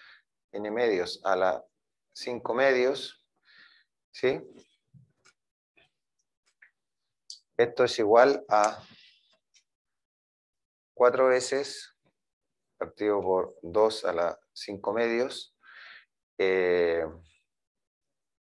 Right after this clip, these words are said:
n, perdón, n a la cinco medios, ¿cierto? No he hecho nada ahí.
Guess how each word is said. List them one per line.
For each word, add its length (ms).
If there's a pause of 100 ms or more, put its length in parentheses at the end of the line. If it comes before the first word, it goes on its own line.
n, 520 (380)
perdón, 400 (1900)
n 460 (2750)
a 80
la 120
cinco 280
medios, 260
¿cierto? 340 (800)
No 100
he 40
hecho 240
nada 280
ahí. 380